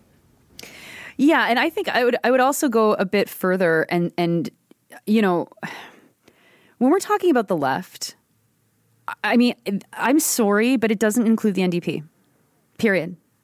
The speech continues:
Like, the N D P has for so many years and decades, decades and decades and decades, has been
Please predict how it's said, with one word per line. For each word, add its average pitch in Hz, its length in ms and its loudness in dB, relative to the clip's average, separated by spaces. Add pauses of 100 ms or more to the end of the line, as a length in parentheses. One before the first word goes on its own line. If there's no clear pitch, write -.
(880)
Like, 196 320 0
the 214 200 2
N 254 80 4
D 269 100 2
P 208 400 0
has 190 260 -2
for 196 120 -4
so 208 680 0 (100)
many 185 320 2
years 165 380 -2
and 170 200 -2
decades, 180 480 -4
decades 226 540 0
and 185 160 0
decades 175 400 0
and 160 140 -2
decades, - 540 -6 (420)
has 202 320 -2
been 196 460 2